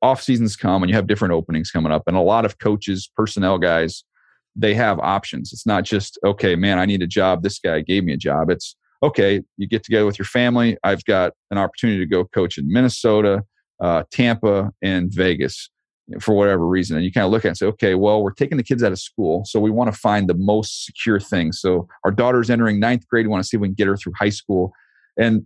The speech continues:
and you look at these situations and you're like, "Okay, well, Jon Gruden's got a ten-year contract. Like, he's got the most job security of any coach in the N F L. Like, he's not going anywhere."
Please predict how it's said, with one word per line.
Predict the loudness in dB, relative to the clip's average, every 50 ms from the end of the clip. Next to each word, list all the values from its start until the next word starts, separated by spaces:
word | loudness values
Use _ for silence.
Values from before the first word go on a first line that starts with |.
| _ -2
and | 0 2 2 2 2 0 0 0
you | 0 2 2
look | 2 2
at | 2 0
these | 0 -2 -4
situations | -8 -6 -2 0 2 2 2 2 2 0 -2 0 0
and | 0 0
you're | 0 0
like, | 0 -2
"Okay, | -2 0 0
well, | 2 2
Jon | 0 0 0 0 0
Gruden's | 2 2 2 2 2
got | 2 0
a | -2 -4 -6 -4
ten-year | -2 0 2 2 2 2
contract. | 0 0 0 0 0 0 0 -2 -6 -6 -4 -2
Like, | -2 -2 -2 -4 _ _ _ _ _ _ 0
he's | 0 2
got | 2 0 2 2
the | 2
most | 2 2 2 0 0
job | -2 0 0 0 -2
security | -6 -12 -8 -4 -2 0 2 2
of | 0 0 0
any | 0 2 2 2
coach | 2 0 0 0 0
in | 0 0
the | 2 2
N | 2
F | 2 0 0
L. | 0 0 0
Like, | 0 -2 -2
he's | -4 -4 -2
not | -2 -2 0
going | 0 -2 0 0
anywhere." | 2 2 0 0 -2 -6 -10 -12